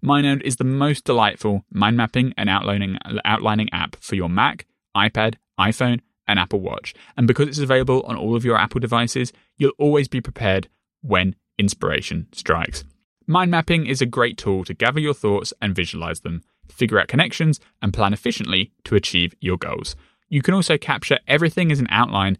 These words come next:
useful for linear note-taking, and all of your content is instantly mirrored as a mind map.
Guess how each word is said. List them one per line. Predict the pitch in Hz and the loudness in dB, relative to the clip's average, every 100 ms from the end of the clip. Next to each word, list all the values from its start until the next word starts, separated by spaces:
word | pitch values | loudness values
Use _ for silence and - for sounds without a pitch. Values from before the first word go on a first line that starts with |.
| _ - | _ 0
useful | 127 - 139 | 0 2 -2
for | - 110 | 0 2
linear | 110 123 120 113 | 4 4 2 2
note-taking, | 98 92 90 85 85 82 _ _ _ | 0 -2 -4 -6 -6 -8 _ _ _
and | 117 | 4
all | 156 | 4
of | 147 | 2
your | 135 | 0
content | 127 120 120 110 | 0 0 0 0
is | 104 107 123 151 | -2 -4 -4 -2
instantly | 156 190 - 156 | 0 0 -2 -2
mirrored | 131 127 117 92 85 _ - | 2 4 4 2 0 _ 0
as | 92 98 - - | 0 0 -4 -4
a | |
mind | 95 78 82 - | -4 -4 -6 -10
map. | 82 - | -10 -10